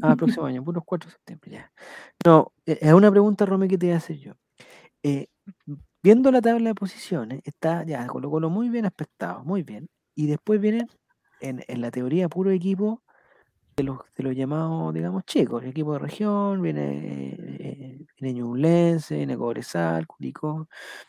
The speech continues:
Eh, ¿tú sientes que esta es una gran, una buena oportunidad para salir campeón? ¿O estos equipos igual nos pueden hacer la gracia?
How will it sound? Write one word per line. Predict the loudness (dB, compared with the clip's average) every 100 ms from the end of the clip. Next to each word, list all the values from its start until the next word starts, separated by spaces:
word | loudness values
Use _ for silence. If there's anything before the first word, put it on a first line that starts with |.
| _ _ -20 _ _
Eh, | -10 -10 -12 -18 _ _ _ _ _ _ _ _ _ _ _ _
¿tú | 2
sientes | 6 4 4 0 0
que | 0
esta | 0 -4
es | -2
una | -2 0
gran, | 0 0
una | -2 -2 0
buena | -2 0 0 0
oportunidad | -2 -4 -4 -2
para | -2
salir | -4 -6
campeón? | -4 -8 -4 -4 -4 -4
¿O | 0 0
estos | 2 0
equipos | 0 0
igual | 0 -2
nos | 0
pueden | 0 -2
hacer | -4 -4
la | -2
gracia? | -2 -4 -6 -10